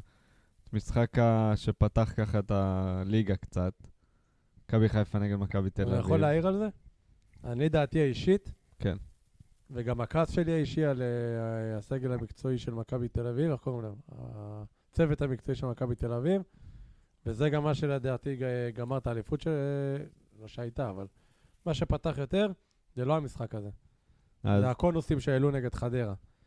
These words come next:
Speaker 2: כי תחשוב שאתה מגיע לחיפה עם עשר פור, ומקסימום הוא מפסיד זה שבע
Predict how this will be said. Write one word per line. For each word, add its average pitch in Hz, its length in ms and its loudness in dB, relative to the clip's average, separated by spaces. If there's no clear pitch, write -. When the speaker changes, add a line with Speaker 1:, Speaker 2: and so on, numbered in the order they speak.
Speaker 2:
כי 139 100 -6
תחשוב 170 320 0
שאתה 180 140 -8
מגיע 160 300 0
לחיפה 147 440 0
עם 127 100 -2
עשר 143 360 -2
פור, 127 320 0
ומקסימום 160 480 -8
הוא 131 80 -10
מפסיד 143 280 -2
זה 123 80 0
שבע 127 380 0